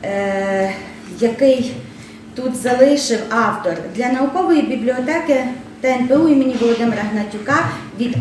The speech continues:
автора Володимира Пюрко з найкращими побажаннями.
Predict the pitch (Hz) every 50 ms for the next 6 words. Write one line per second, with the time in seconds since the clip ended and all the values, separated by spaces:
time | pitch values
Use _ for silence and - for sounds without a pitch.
0 | 233 285 339 381 381 - 311 277 254 233 226 220 214 214 214 220 214 202 185 185
1 | 180 180 185 214 277 359 370 - - 269 226 220 220 196 180 - 233 247 285 370
2 | - - - 339 311 302 - - 254 233 240 240 226 226 202 180 165 165 151 143
3 | 143